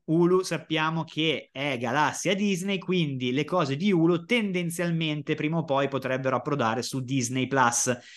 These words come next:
Non è una serie su cui secondo me vi scapicollerete a cercare, a pagare delle V P, delle V P N per, eh, per sfruttare illegalmente la visione di questa serie, diciamo.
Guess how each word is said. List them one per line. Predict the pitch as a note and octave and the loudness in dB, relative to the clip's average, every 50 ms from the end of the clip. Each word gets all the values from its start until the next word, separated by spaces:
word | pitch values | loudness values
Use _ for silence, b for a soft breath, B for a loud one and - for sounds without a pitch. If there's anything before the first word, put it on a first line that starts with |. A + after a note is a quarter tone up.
| B B B B B B B B | B B B B B B B B
Non | - G#3 C#4+ D#4 D4 C#4 | 4 6 8 8 10 8
è | B3 B3+ | 8 8
una | B3+ A#3+ G#3+ | 8 6 4
serie | - - A3 A#3 A#3 A#3+ G3+ | 4 6 4 6 6 6 4
su | G3+ F#3 | 4 4
cui | F#3+ F3+ | 4 4
secondo | F3 E3+ F3+ F3+ G3+ | 4 2 2 2 2
me | G#3+ G3+ | 2 2
vi | D#3 D3+ E3+ | 2 0 0
scapicollerete | E3 - - - G#3+ G3+ G#3+ G3+ E3+ - G3 G3+ G3 G3 G3 F#3 G3 G3+ G3+ - G#3 G3+ | -2 -2 0 0 0 2 0 -2 0 2 2 2 4 4 4 4 4 2 2 2 2 0
a | F#3+ | 0
cercare, | F#3+ - E3+ D#3+ D#3+ - F3 F3 F3 E3+ E3+ E3 D#3+ D#3+ D#3 D3+ D3+ D3+ | 0 0 -2 -4 -2 -2 -2 -2 0 0 0 0 0 0 0 -2 -2 -2
a | D3+ C#3+ | -2 -2
pagare | - E3+ E3+ E3 F3 F#3 F3+ | -2 -2 -2 -2 -2 -2 0
delle | E3+ E3+ D#3+ D#3 D3+ | 0 -2 -2 -2 -2
V | C#3+ E3 E3 | -4 -4 -6
P, | E3 E3+ E3 D#3+ D#3+ E3+ | -4 -2 0 0 0 -2
delle | D3 D#3 E3 D#3+ | -2 -2 0 0
V | E3 F3 | -2 -2
P | E3+ F3 E3+ E3+ | -2 0 2 2
N | F3 F3+ F3+ F3+ F3+ E3+ | 2 0 0 -2 -4 -4
per, | - D#3+ D3 C#3+ C#3+ C#3 | -2 -2 -2 -2 -2 -2
eh, | C#3 C3+ C3 B2+ B2+ B2+ B2 B2 A#2 A#2+ A#2+ A#2+ A#2+ B2 A#2+ | -2 0 0 -2 -2 -2 -4 -4 -4 -4 -4 -4 -4 -6 -4
per | A#2+ D3+ C#3+ | -4 -4 -4
sfruttare | - - D#3+ D#3 D3+ - - D3+ D3 D3 D3 D#3 D3+ C#3+ | -2 -2 -2 -4 -2 0 2 4 4 6 6 4 4 4
illegalmente | D3 D3+ D#3+ E3+ E3 E3 D3+ D#3 D3 D3+ D3+ D#3+ D#3+ E3 D#3+ D#3+ D#3+ | 4 4 4 4 4 4 4 2 0 0 0 0 -2 -2 -2 -2 0
la | C#3+ | 0
visione | C3 C3 C#3 B2+ B2+ C#3+ D3 C#3+ C#3+ C3+ | 0 -2 -4 -4 -2 -2 -2 0 -2 -4
di | B2+ | -4
questa | B2 C3+ C3 - F3 | -4 -4 -2 -2 -2
serie, | E3+ F3 G3 F3 E3+ G3+ | 0 2 4 4 4 4
diciamo. | G3 F3+ - D#3 C#3 D#3 G3 G#3+ | 2 0 -2 -2 -2 -2 -2 -2